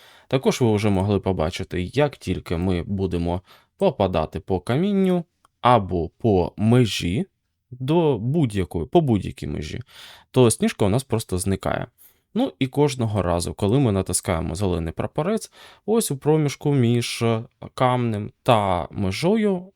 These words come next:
наш, наша ціль, наш сніговик буде переміщуватися кожного разу рандомно. Тобто таким чином кожного разу буде цікавіше стріляти.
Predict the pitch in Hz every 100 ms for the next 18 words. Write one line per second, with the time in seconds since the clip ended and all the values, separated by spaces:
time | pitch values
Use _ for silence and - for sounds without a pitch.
0 | - 98 117 123 - - - _ _ _
1 | _ _ _ - 214 - 101 - - 135
2 | - 120 107 101 - 110 101 95 208 -
3 | 104 180 110 101 92 110 151 113 101 104
4 | 87 - 117 92 80 95 120 247 151 107
5 | 160 98 90 78 73 90 110 - 120 -
6 | - - - - - 95 - 196 214 165
7 | 135 _ _ _ - 104 90 92 110 226
8 | 135 95 110 147 113 - - - 104 -
9 | 87 104 - - - - 90 64 -